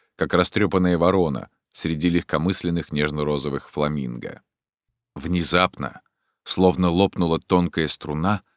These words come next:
и на меня обрушилась волна звуков и запахов. Словно кто-то нажал на невидимый выключатель, и застывшая картинка ожила.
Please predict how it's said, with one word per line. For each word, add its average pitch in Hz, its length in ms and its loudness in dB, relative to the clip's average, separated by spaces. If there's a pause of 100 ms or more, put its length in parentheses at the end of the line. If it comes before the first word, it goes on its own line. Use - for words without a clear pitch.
(320)
и 120 80 2
на 117 140 4
меня 104 420 4
обрушилась 92 680 0
волна 82 320 0
звуков 78 480 -4
и 90 60 -2
запахов. - 540 -6 (280)
Словно 113 400 4
кто-то 131 260 0
нажал 135 360 4
на 113 80 0
невидимый 113 480 2
выключатель, 107 720 0 (180)
и 92 100 -2
застывшая 95 580 2
картинка 98 540 2
ожила. 92 380 2